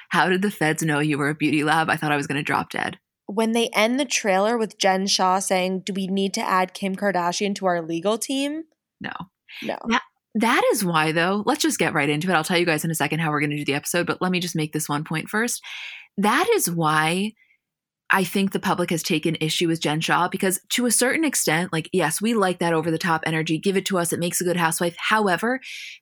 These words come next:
Speaker 1: to your point that you made months ago when,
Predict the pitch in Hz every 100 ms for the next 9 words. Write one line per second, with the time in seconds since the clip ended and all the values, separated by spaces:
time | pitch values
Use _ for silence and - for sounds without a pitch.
0 | _ - - 240 240 220 202 202 175 175
1 | 170 170 - _ _ _ _ - 175 185
2 | 208 202 170 156 147 156 160